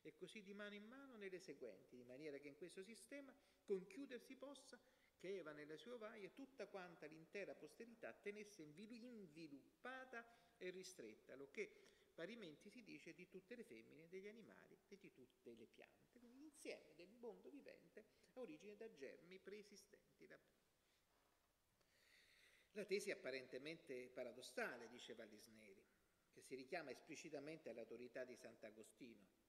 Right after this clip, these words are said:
ma quella dell'epigenesi, lui dice, è palesemente assurda, poiché postula, quindi la, quella contraria, che da un processo meccanico si generino i nuovi esseri viventi.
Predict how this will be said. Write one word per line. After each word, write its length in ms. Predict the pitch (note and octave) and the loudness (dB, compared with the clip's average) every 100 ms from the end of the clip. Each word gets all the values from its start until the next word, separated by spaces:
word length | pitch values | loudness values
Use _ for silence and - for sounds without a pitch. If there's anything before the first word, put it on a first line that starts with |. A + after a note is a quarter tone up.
| - | -14
ma 120 | D#3 | -8
quella 240 | - B3 E3 | -4 2 4
dell'epigenesi, 800 | D#3+ E3 A#3+ E3 A#2+ A2+ - D3+ | 4 2 -2 0 0 -2 -6 -6
lui 100 | C#3 | -6
dice, 260 | G2 - | -6 -8
è 20 | |
palesemente 640 | G#2 G#2+ A2 - B2+ D3 A#2+ | -6 -6 -4 -2 2 2 0
assurda, 500 | G#2+ - D3 A2+ - | -2 0 0 -2 -10
poiché 260 | - G#2+ C3+ | -12 -6 -4
postula, 560 | - C#3 C3 - A3 F#3 | 2 2 2 0 0 0
quindi 240 | A2 G#2 | -2 -6
la, 80 | F#2 | -8
quella 220 | - - | -10 -4
contraria, 520 | - F3+ D3+ C#3 F3+ | -2 -2 2 2 4
che 140 | E3+ C#3+ | 2 0
da 80 | |
un 80 | C3+ | 0
processo 460 | - C#3+ F3+ - G3+ | 0 4 4 4 0
meccanico 580 | B3+ - G2 A2 D3 C3+ | -2 -2 -4 -4 -4 -4
si 140 | D3 | -4
generino 400 | B2 A#2 C3+ A#2 | -4 -4 -4 -6
i 40 | |
nuovi 280 | A#2 A2+ A#2 | -6 -6 -2
esseri 320 | B2+ - G2+ | -4 -4 -6
viventi. 600 | G#2+ D3+ D3+ F#2 - - | -6 0 0 0 -8 -18